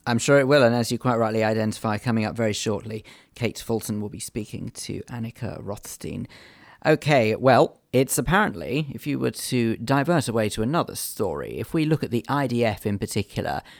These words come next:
who knew that it's not just Jews who are in the I D F?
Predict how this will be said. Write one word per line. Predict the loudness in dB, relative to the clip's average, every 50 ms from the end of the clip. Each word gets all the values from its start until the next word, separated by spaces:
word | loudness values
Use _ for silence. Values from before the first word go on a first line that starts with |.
| -20 -20 _ -2
who | 2 2 4 4 4
knew | 2 2 2 2 2 0 -4
that | -4 -6 -6
it's | -8 -8 -4
not | -2 -2 -2 -2 -4 -8
just | -4 0 0 0 -2 -4 -12 _
Jews | -6 0 2 2 2 0 -2 -8 -10 -10 -12
who | -6 -4 -4 0 0
are | 0
in | 2 2 2
the | 0 0
I | 0 0 -2 -2
D | -4 -4 -4
F? | -2 -4 -6 -8 -10 -20